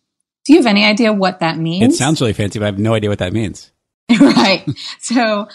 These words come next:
Speaker 1: I dug around with her and figured out who it was for and what they helped with and all that. And we changed it to, we changed the line to, um, "Are you an I T manager trying to tackle S A P?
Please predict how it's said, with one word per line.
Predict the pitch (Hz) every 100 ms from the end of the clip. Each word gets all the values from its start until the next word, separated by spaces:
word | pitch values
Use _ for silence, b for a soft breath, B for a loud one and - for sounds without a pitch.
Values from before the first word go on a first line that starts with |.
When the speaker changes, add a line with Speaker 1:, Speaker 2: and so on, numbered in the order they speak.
| B
Speaker 1:
I | 226 233
dug | 214 208 214 226
around | 202 240 381
with | 185 190
her | 165
and | 165 190
figured | 202 185 170
out | 147 -
who | - 233
it | 185
was | 151 151
for | - 165 147 160 180 -
and | 160 147 151
what | 175
they | 156 143
helped | 147 135 -
with | 156 160 165
and | 147
all | 135
that. | 143 160 -
And | 170 160 156 - b b b -
we | 190
changed | 190 226 208 196
it | 185 175 -
to, | 170 151 143 139 143 - _
we | 180 185
changed | 208 196 -
the | 165 156
line | 160 170 175 175 180
to, | 151 147 143 147 - _ _
um, | 156 147 135 135 - - B B B _ _
"Are | 185
you | 180 185 220
an | 185
I | 160 170 190
T | - 254 277
manager | 180 156 156 143 147 160
trying | - 175 165 165
to | 170
tackle | 160 175 151 170 160 -
S | 175 -
A | 165 165
P? | 208 202 139